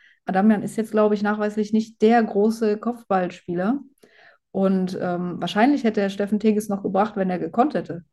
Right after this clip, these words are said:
Aber durch die verletzungsbedingten Wechsel war das einfach kaputt. Und ich glaube, das hat den Plan von Steffen Baumgart auch dann ein bisschen über den Haufen geworfen.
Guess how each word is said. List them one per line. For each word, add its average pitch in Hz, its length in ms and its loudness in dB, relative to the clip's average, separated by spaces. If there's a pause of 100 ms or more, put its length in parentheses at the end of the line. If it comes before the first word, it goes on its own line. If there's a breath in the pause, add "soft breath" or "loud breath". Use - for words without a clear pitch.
(120)
Aber 180 320 2
durch 190 260 -2
die 190 300 0
verletzungsbedingten 208 800 2
Wechsel 220 420 0
war 202 100 2
das 202 200 0
einfach 202 340 -4
kaputt. 277 380 0
Und 185 120 -4
ich 180 120 -10
glaube, 190 240 0
das 190 180 -6
hat 196 80 -6
den 196 140 -4
Plan 208 240 2
von 226 120 0
Steffen 220 320 4
Baumgart 214 380 4
auch 214 200 -4
dann 220 180 2
ein 208 100 -2
bisschen 202 240 -8
über 190 100 -4
den 190 200 -2
Haufen 220 260 0
geworfen. 170 560 -4